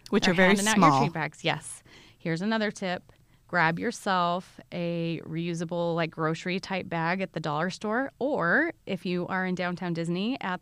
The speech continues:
Speaker 2: the World of Disney, they have little reusable trick or treat bags that are five bucks, and they're super cute and
Speaker 1: Really?
Speaker 2: Disney themed. So
Speaker 1: Okay.
Speaker 2: we went and grabbed a few of those 'cause I know my kids will use those for trick or treating
Speaker 1: Right.
Speaker 2: anyway.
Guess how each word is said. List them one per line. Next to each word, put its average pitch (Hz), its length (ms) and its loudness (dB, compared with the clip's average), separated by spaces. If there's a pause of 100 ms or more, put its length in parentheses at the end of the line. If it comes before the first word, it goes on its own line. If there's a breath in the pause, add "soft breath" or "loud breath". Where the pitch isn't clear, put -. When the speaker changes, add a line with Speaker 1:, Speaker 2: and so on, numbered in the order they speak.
(120)
Speaker 2:
the 170 300 -6
World 185 240 -2
of 190 80 -8
Disney, 190 280 -4
they 180 140 -4
have 170 320 -4
little 175 180 -6
reusable 175 460 -4
trick - 180 -10
or 170 60 -6
treat - 240 -8
bags 190 380 -4
that 175 180 -8
are 156 300 -2 (340)
five 156 220 -4
bucks, 160 280 -6
and 156 140 -2
they're 147 80 -2
super 147 300 -6
cute 156 340 -4
and 151 100 -4
Speaker 1:
Really? 170 140 2
Speaker 2:
Disney 202 260 4
themed. 156 360 -6
So 151 240 -4
Speaker 1:
Okay. 151 140 0
Speaker 2:
we 208 80 4
went 208 160 0
and 170 40 0
grabbed 160 240 0
a 165 80 -6
few 160 180 -6
of 160 80 -6
those 147 400 -4 (680 soft breath)
'cause 170 120 -2
I 175 60 4
know 160 140 4
my 151 140 2
kids 151 180 -6
will 135 100 -6
use 147 180 -6
those - 160 -8
for 143 120 -12
trick 143 180 -10
or 147 40 -8
treating 143 320 -6
Speaker 1:
Right. - 120 -2
Speaker 2:
anyway. 143 360 0